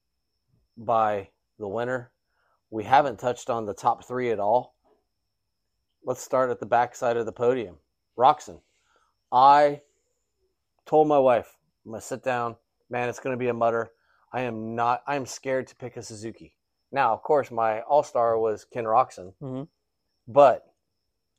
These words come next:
Speaker 1: I figure he's so good on the bike, he's not gonna stall.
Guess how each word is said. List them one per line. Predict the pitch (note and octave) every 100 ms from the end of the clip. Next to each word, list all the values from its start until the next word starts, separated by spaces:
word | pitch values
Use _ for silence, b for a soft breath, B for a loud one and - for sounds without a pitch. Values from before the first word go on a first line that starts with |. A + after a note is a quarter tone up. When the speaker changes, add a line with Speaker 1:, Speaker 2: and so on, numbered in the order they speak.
| _
Speaker 1:
I | A2+
figure | C3 B2+ B2
he's | - C#3+ B2
so | - C#3+ C3
good | A#2 B2+
on | A#2 A2+
the |
bike, | F#2 A2+ G#2 -
he's | - A2+
not | A2+ A2
gonna | G#2+ F#2
stall. | - G2 C2 _